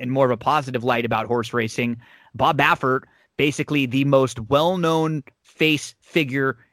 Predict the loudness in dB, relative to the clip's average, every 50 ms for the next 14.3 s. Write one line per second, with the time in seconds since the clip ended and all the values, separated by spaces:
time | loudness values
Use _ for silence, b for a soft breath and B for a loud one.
0 | b 0 0 0 0 0 0 2 4 4 4 4 2 0 0 0 0 0 -2 -4
1 | -6 -6 -6 -6 -4 -4 -4 -4 -4 -2 -2 -2 -2 -2 -4 -6 -6 -8 -8 -8
2 | -8 _ -2 0 2 2 0 0 -2 -4 -4 -4 -4 -6 -10 -8 -4 -2 -2 -2
3 | 0 -2 -2 -2 -4 -4 -2 0 0 2 2 0 0 0 0 -2 0 2 2 2
4 | 2 0 -2 -4 -4 -4 -4 -2 0 0 0 2 2 0 2 2 0 -2 -6 b
5 | b b b b -2 -2 0 0 -2 -2 0 2 2 4 2 2 2 2 0 0
6 | 0 0 -4 -4 -2 -2 -2 -4 -6 -8 -8 -8 -8 -8 -10 b b b 0 2
7 | 4 4 4 2 2 2 2 0 0 -2 -2 -2 -2 -4 -4 -8 -10 -16 b b
8 | b b b b -2 -2 0 -2 -4 -6 -8 _ _ _ _ _ _ _ _ _
9 | _ -14 -10 -4 -2 -2 -2 -2 -2 -4 -4 -2 0 -2 -2 -4 _ b b b
10 | b b 0 0 2 2 0 -4 -6 -8 _ _ _ _ -2 -2 0 2 2 2
11 | 2 2 0 -6 -10 _ -4 -4 -4 -4 -4 -6 -2 0 0 0 2 0 -2 -2
12 | -2 -2 -4 -4 -4 -6 -4 -2 -2 -2 -2 -2 -4 -8 -4 -2 -2 0 0 -2
13 | -6 -8 -12 -10 -6 -6 -4 -4 -2 0 0 0 0 -4 -8 -10 -6 -4 -2 0
14 | 0 0 -2 -2 -4